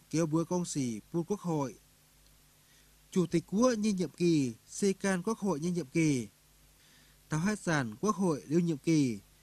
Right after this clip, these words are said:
Chủ tịch Quốc, xê anh giáo sĩ, thảo hát giản Quốc hội, bu xuất sang Chủ tịch Quốc. Này, Chủ tịch Quốc nhây quyền pháo giáo sĩ kiểu Ủy ban Thường vụ Quốc hội,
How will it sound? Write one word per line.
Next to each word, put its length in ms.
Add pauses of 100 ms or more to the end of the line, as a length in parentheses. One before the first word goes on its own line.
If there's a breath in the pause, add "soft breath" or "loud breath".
(240 soft breath)
Chủ 140
tịch 220
Quốc, 360 (120)
xê 320
anh 200
giáo 180
sĩ, 420 (240)
thảo 140
hát 220
giản 360 (200)
Quốc 160
hội, 380 (300)
bu 260
xuất 240
sang 480
Chủ 100
tịch 200
Quốc. 280 (1120)
Này, 460 (580 soft breath)
Chủ 80
tịch 220
Quốc 220
nhây 340 (100)
quyền 140
pháo 420
giáo 120
sĩ 420 (160)
kiểu 120
Ủy 140
ban 240
Thường 120
vụ 200 (120)
Quốc 140
hội, 400